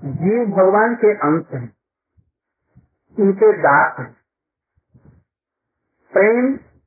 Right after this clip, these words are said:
जीव के प्रति नहीं हो सकता। हमारे समस्त शास्त्रों में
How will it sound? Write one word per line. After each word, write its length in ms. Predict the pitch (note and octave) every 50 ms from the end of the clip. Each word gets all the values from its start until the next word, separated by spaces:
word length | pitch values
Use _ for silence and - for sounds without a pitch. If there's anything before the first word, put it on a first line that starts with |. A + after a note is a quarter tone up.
| _ _ _ _
जीव 380 | - C3 B2 D#3 F3+ G3+ A3+ A#3
के 120 | A3+ - G#3
प्रति 300 | - - G3 F3+ F#3 A3 G#3
नहीं 260 | F#3+ F#3 G3 G3+ F#3
हो 100 | E3+ D#3+ -
सकता। 380 | - C#3+ C#3 - - - - - _ _ _ _ _ _ _ _ _ _ _ _ _ _ _ _ _ _ _ _ _ _ _ _ _ _ - - _ _ -
हमारे 280 | D#3+ F3 G3 G#3+ A3 -
समस्त 360 | - B3 C4+ C#4 - - B3 A3 -
शास्त्रों 440 | - A3+ G3+ G3+ - - G3+ G#3 G3+
में 140 | F#3+ G3